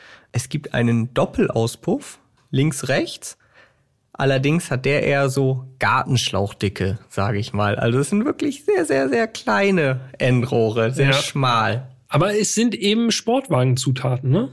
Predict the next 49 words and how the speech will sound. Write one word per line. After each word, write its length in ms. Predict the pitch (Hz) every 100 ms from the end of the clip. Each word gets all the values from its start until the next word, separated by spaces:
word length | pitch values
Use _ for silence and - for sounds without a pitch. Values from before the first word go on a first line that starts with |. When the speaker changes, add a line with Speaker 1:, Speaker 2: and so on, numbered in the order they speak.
| -
Speaker 1:
Auf 260 | 113 107
jeden 220 | 92 98
Fall. 220 | 131 - 311
Speaker 2:
Außerdem 560 | 208 233 165 139 180 -
auf 220 | 165 -
der 300 | 151 120 -
Haube, 480 | 190 269 160 170 240
das, 320 | 156 156 -
äh, 340 | - - 160 160 -
ich 240 | 175 147
guck 160 | 185 185
mir 100 | 143
gerade 200 | 135 131
die 100 | 131
Bilder 220 | 139 185
hier 140 | 135
nochmal 260 | 127 117 131
an, 100 | 139
auf 200 | 135 147
der 220 | 156 127
Haube 340 | 156 190 196 175
so 160 | 147
einen 340 | 170 151 147 143
kleinen 380 | - 170 180 180
Powerdome. 680 | - 190 127 123 120 131 131 - -
Speaker 1:
Aber 260 | 123 135
so 180 | 120 120
versetzt, 720 | 117 117 113 180 - - - -
ne? 260 | 131 277 - -
Speaker 2:
Ja, 100 | 139
genau. 220 | 147 151 120
Auf 200 | 143 123
der, 320 | 156 143 147
auf 120 | 139
der 180 | 151 127
rechten 340 | 170 - -
Fahrzeugseite 800 | 165 170 170 175 139 151 135 139
ist 420 | 175 196 196 196 -
so 80 |
ein 40 | 151
kleiner 260 | - 147
Buckel 340 | 131 127 196 156
auf 180 | 135 -
der 120 | 131
Haube. 380 | 127 131 165 - - - - - -
Also 260 | - 139 139
es 340 | 190 151 -
sieht 300 | 143 170 233
schon, 460 | - - 196 208 208